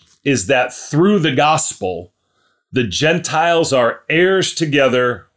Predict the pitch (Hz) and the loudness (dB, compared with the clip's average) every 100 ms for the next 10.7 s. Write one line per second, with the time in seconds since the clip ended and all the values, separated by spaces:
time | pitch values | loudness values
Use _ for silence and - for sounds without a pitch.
0 | _ 117 120 - 127 85 87 69 50 _ | _ -4 -4 -4 -4 -4 -10 -12 -18 _
1 | _ _ _ _ _ - 82 101 123 156 | _ _ _ _ _ -12 -4 0 2 2
2 | 175 165 147 - 107 120 113 104 95 82 | 2 0 0 -4 -2 0 2 2 0 -2
3 | 95 95 87 80 120 131 131 127 - _ | -4 -4 -4 -2 0 2 0 -4 -10 _
4 | _ _ _ _ - 104 98 - - - | _ _ _ _ -6 -4 -4 -4 -4 0
5 | 185 156 117 101 - 95 101 101 92 92 | 2 2 2 0 -4 -4 0 0 0 -4
6 | 90 _ _ _ _ _ _ _ _ - | -6 _ _ _ _ _ _ _ _ -4
7 | 117 113 - 151 135 101 87 - - - | 0 -2 -2 -2 -2 -2 -6 -8 -8 -12
8 | _ _ _ _ _ _ _ _ _ - | _ _ _ _ _ _ _ _ _ -4
9 | 143 131 127 - 127 104 104 - 80 104 | -2 0 -2 -4 -2 -2 -2 -6 -6 -4
10 | 90 - - - 107 90 | -6 -8 -8 -4 -2 -4